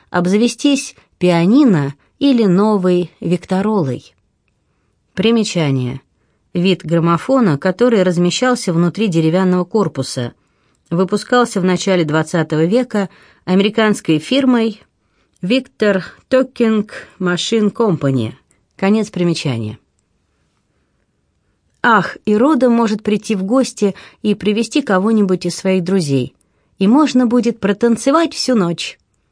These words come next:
И прочее в таком же духе. Все как обычно для Рейны и ничего для Свена.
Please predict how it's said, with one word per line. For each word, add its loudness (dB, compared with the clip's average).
И 0
прочее 0
в -16
таком -2
же -2
духе. -8
Все 0
как -4
обычно 0
для -2
Рейны 0
и 4
ничего 0
для -2
Свена. -4